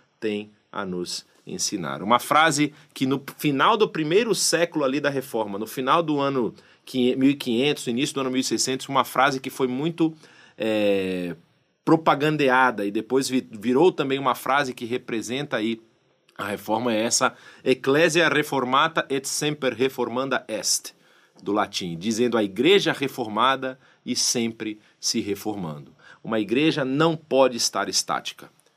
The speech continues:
Uma igreja precisa avaliar o seu contexto, a sua comunidade, aquilo que a sociedade tem colocado aí à disposição de todas as pessoas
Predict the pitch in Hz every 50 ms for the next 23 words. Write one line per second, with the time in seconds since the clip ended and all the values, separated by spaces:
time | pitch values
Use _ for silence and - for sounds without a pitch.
0 | _ - _ _ - - 104 95 107 131 135 127 127 - - 120 117 - - -
1 | - 143 160 165 147 147 143 131 117 131 127 123 113 113 113 113 113 104 - -
2 | - 147 143 - 135 113 - - 113 120 123 120 - - - 120 - - - -
3 | _ - 82 85 - - - - 156 151 151 147 139 131 123 117 98 92 101 101
4 | 101 98 98 95 98 95 - - - - - 92 - - 131 131 127 - - 110
5 | - - - 160 151 - 165 143 107 104 135 147 160 151 143 143 - 143 127 -
6 | - 131 127 113 - - 123 117 117 117 110 104 98 98 107 113 110 - - -
7 | - - 123 127 120 113 - - - 135 120 113 - - 135 127 120 117 - _
8 | - 190 214 196 180 139 143 131 - - 117 - - - 113 110 113 113 113 -
9 | - -